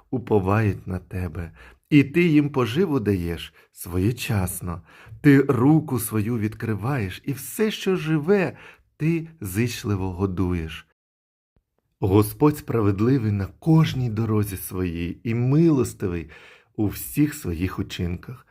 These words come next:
Господь близький всім, хто взиває до Нього, хто правдою кличе Його. Волю тих, хто боїться Його, Він сповняє, і благання їх чує та їм помагає. Господь береже тих усіх, хто любить Його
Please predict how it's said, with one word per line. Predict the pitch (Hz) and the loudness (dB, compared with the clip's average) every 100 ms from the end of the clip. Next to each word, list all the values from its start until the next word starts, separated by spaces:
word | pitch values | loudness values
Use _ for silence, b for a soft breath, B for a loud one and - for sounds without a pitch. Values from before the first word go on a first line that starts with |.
| - | -6
Господь | 104 104 123 | -2 2 2
близький | 110 117 113 - | 4 2 0 -4
всім, | 117 - - 185 214 | -4 -6 -6 0 0
хто | 185 - | 0 -4
взиває | 175 143 165 127 135 110 | -4 0 0 2 0 0
до | 90 | -2
Нього, | 101 101 92 82 | -2 -2 -2 -6
хто | 82 - 175 | -12 -8 -8
правдою | 165 - 196 190 160 147 147 | -4 -2 -2 -2 0 2 2
кличе | 151 135 131 - 107 | 0 -2 -2 -2 0
Його. | 98 87 90 80 B B B B B | 0 0 -4 -6 B B B B B
Волю | 98 85 98 127 131 117 113 | -10 4 6 8 8 4 -2
тих, | 113 117 113 110 | -2 -2 -2 -4
хто | - 104 | -6 -4
боїться | 101 101 107 107 104 | 0 0 0 -2 -2
Його, | 95 90 98 | -2 0 0
Він | 98 95 | 0 -2
сповняє, | - - 98 85 87 80 87 90 80 78 B B B _ - | -6 -10 -10 -6 -6 -4 -2 -2 -4 -8 B B B _ 2
і | 135 135 - | 4 2 -2
благання | 92 95 90 76 135 143 117 95 - _ - | -2 0 0 -2 -2 -2 -2 -6 -8 _ -12
їх | 165 151 104 - - _ _ | -6 -2 -2 -4 -20 _ _
чує | - - 117 107 98 82 78 B B - | -10 -6 0 0 0 -2 -10 B B -8
та | 92 | -6
їм | 78 95 113 | -2 -2 -2
помагає. | - 90 90 82 90 85 80 - B B B | -4 -6 -6 -4 -4 -4 -8 -14 B B B
Господь | B 98 151 - 185 180 | B 4 4 6 6 6
береже | 139 170 165 160 | 6 4 2 0
тих | 165 - 175 175 - | -2 0 0 -2 -4
усіх, | 151 143 - 165 | -6 -6 -2 -2
хто | - - 147 | -2 0 2
любить | 151 147 156 139 | 4 2 0 -2
Його | 120 101 95 90 | -4 -4 -4 -4